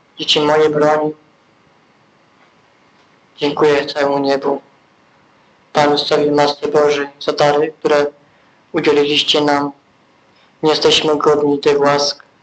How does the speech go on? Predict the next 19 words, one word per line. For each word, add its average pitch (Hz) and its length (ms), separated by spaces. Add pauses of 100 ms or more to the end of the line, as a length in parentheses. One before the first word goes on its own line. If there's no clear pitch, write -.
(840)
Prosimy 156 500
o 156 100
łaskę 151 340
przebaczenia 147 540
naszych 147 260
grzechów 147 440
i 151 140
win. 147 180 (1400)
My 156 80
jesteśmy 151 400
tym 156 260
prochem. 151 540 (1400)
I - 20
każdy 151 280
popełnia, 151 420
Panie 151 340
Jezu, 147 320
te 151 140
błędy. 143 380